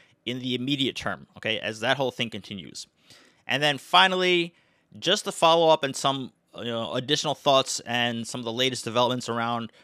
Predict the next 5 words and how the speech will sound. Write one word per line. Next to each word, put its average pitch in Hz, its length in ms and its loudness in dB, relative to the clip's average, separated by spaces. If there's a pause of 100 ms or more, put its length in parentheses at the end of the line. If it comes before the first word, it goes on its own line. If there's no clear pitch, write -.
(240)
this 110 440 -8
leadership 147 560 -2
shakeup - 440 0
underway 120 600 0 (500)
at 135 260 6